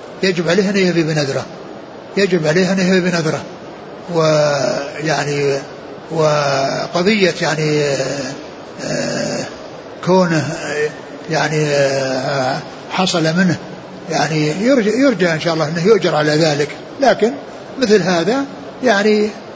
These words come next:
آه، آه،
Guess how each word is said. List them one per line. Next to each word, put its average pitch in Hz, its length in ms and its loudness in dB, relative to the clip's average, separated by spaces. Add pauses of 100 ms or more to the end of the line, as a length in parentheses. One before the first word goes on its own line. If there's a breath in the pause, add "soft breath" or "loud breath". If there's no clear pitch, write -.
(200)
آه، 170 1300 0 (500)
آه، 190 500 -4